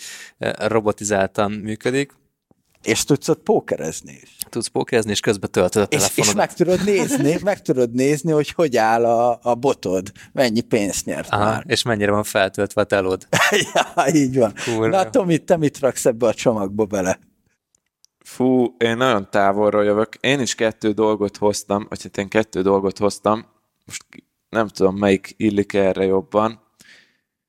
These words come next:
Speaker 3: Nekem a, az életem első ilyen komolyabban vehető projektje, amiből nem lett semmi.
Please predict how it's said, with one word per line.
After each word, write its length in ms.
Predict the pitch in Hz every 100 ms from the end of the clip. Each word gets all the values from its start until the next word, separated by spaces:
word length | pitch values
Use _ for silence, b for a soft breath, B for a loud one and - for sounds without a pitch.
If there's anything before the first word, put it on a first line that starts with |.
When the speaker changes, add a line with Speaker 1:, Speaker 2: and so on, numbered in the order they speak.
| _ _ _ _
Speaker 3:
Nekem 360 | - 110 110 117
a, 180 | 110 113 -
az 160 | 107
életem 420 | 127 135 117 107
első 400 | 113 110 107 104 98
ilyen 400 | 90 92 98 - - _ _
komolyabban 1200 | 107 104 95 90 87 - - 95 85 95 95 92
vehető 600 | 92 92 92 - 95 90
projektje, 1000 | 87 - 95 90 87 - - 90 104 - _
amiből 720 | 92 92 90 90 - - 92
nem 180 | 90 92
lett 180 | 90 87
semmi. 400 | - 87 87 90